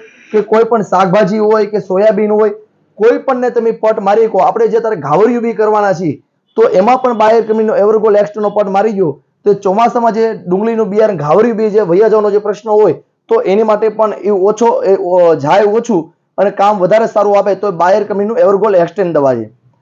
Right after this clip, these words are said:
હવે આપણે વાત કરીએ કે બાયર કંપનીનો જે ગોચો, જે ગોચો દવા છે,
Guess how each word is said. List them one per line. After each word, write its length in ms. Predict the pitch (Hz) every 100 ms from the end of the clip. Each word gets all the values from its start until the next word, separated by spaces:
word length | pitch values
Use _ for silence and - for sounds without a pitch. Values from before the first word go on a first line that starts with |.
| _ _
હવે 140 | 143 226
આપણે 240 | 254 254
વાત 260 | 226 226 -
કરીએ 260 | 233 214
કે 120 | 208
બાયર 380 | 220 175 185 240
કંપનીનો 340 | 226 220 226 226
જે 140 | 196
ગોચો, 440 | 175 196 208 160 - - _ _ _ _ _ _ _ -
જે 120 | 196
ગોચો 360 | 180 196 208 269
દવા 280 | 247 233
છે, 320 | 220 190 123